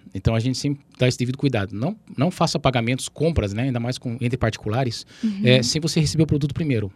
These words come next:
Speaker 1: Você paga sempre depois. Logicamente que existem algumas políticas, né, de, que existem entre empresas, né? Algumas empresas fazem algumas certas políticas e que exigem que você, por exemplo, passe o cartão de crédito, né? Mas você
Speaker 2: Sim.
Speaker 1: faça isso sempre,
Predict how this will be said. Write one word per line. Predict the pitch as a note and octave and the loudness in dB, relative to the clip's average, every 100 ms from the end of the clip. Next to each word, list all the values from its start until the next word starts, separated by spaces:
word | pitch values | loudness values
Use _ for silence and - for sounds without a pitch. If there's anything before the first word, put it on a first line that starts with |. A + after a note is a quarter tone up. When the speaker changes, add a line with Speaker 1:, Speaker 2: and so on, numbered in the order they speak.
| - | -10
Speaker 1:
Você | A#2 | -8
paga | - C3+ C3+ | -2 -2 0
sempre | D#3+ E3 | -2 -2
depois. | E3 B2+ G2+ F2+ - - - - F#3 | -2 0 -2 -4 -14 -20 -20 -10 -4
Logicamente | G3+ D3 C#3+ E3 | -2 0 0 0
que | C#3 | 0
existem | D#3 D3 | 2 2
algumas | D3 D3 | 0 2
políticas, | C3+ C3+ - C#3 - - | 2 2 2 0 0 -8
né, | A2 B2 C3+ | -6 -4 -4
de, | A2 G#2+ G#2 | -4 -6 -6
que | G2+ | -2
existem | A#2 G#2+ A2+ B2 | 0 0 -2 -4
entre | A#2+ | -2
empresas, | B2+ B2 C3 G#2 F2+ | -2 4 4 4 -2
né? | F#2+ | -4
Algumas | G2+ G#2+ G#2+ | -6 -4 -6
empresas | G#2 G#2+ A#2 | -4 -4 -2
fazem | A#2 G#2+ | -2 -2
algumas | A2+ A2+ | -2 -2
certas | A#2+ C3 | -2 -2
políticas | - B2+ C3 D3 C#3 - - - - | -2 0 0 0 -2 -6 -20 -20 -2
e | A#2 A#2+ A#2 | 2 4 4
que | - | 4
exigem | D3+ A#2+ C3 B2+ | 4 4 2 0
que | C3+ | -2
você, | B2+ C3+ | 0 0
por | A#2+ | 0
exemplo, | B2 A#2+ | -2 0
passe | B2 A#2+ | 0 2
o | |
cartão | C3 C3 | 0 0
de | C#3+ | 0
crédito, | C#3+ A2 - | 2 2 0
né? | G2+ | -4
Mas | A#2+ B2 A#2+ | -2 -2 -2
você | C3 D#3 | -2 -4
Speaker 2:
Sim. | A#3 | -2
Speaker 1:
faça | G#3+ E3+ - | 0 0 0
isso | D3+ D#3 | 0 0
sempre, | F#3 F#3+ F#3+ | 0 4 4